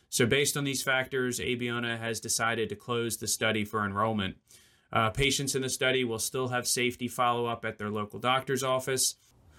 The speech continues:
So how does this information translate to our understanding of the benefit of gene therapy for Sanfilippo syndrome? Well, we know that the early results did indicate that the cognitive outcomes did not improve in these more affected children,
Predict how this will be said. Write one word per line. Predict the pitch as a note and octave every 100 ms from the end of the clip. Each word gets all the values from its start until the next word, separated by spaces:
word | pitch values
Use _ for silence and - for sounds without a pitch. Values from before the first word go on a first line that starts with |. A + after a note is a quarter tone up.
| -
So | - C#3+
how | E3+
does | F#3
this | E3 D#3+ D#3+
information | D3+ D3+ D3 C3+ C#3
translate | C#3 C#3 C#3 C3+ B2+ B2+
to |
our | A2 B2
understanding | B2 B2+ - B2 A#2+ A#2+ A2+
of | A2
the | G#2+
benefit | A#2 A#2+ A#2+ B2 A#2
of | G#2+
gene | A2 A2+ G#2
therapy | A2+ A2+ A2 G#2
for | G#2+
Sanfilippo | - A2 F#2+ G#2+ A#2+ G2+ G2
syndrome? | G2 G2 F#2 F#2+ - _ _ -
Well, | B2+ C#3 C#3
we | C3 C3
know | C#3+ E3 E3
that | D3 D3
the | C#3+ C3+ - C#3
early | C#3+ E3
results | C3+ B2+ B2+ B2 A#2+ -
did | C#3 C#3+
indicate | C3+ C3 C3 B2+ B2
that | A#2
the | A#2
cognitive | - B2 A#2+ A#2+ A#2+
outcomes | A#2 - B2 A#2 G#2+
did | A2+
not | A2+ A#2+ -
improve | - F3+ F3 C3 A#2
in | A2
these | A2 G#2 -
more | - A#2
affected | A2+ A#2 G#2+ G#2
children, | - A2 G#2 A2